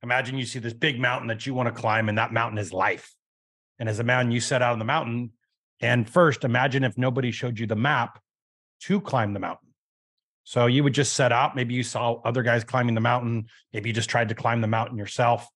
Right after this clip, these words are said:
And along that way, you may have found there's a cliff, or you may have found there's a, uh, an area you can't overcome. And so do you give up? Do you get frustrated? Do you say the mountain is unclimbable? Do you make it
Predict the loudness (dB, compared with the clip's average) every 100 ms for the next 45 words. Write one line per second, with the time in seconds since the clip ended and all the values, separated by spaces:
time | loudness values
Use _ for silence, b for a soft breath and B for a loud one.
0 | b b -4 -2 0 -2 0 2 4 4
1 | 2 0 2 0 0 0 -2 0 -2 -2
2 | 0 0 0 -2 -6 -6 -6 -4 2 4
3 | 2 -8 _ B -6 0 2 4 4 4
4 | 2 4 2 4 2 2 _ _ _ _
5 | -6 -2 -2 0 0 2 4 2 -2 -4
6 | -4 -4 -4 -4 -4 -4 -6 -2 -2 -2
7 | -10 _ _ _ -8 -4 2 2 2 -2
8 | 0 4 4 4 0 _ -6 -4 -2 0
9 | 2 2 2 2 2 -2 -6 -4 -4 -2
10 | -2 -2 -4 -4 -4 -4 0 0 2 2
11 | 2 2 0 0 0 0 -6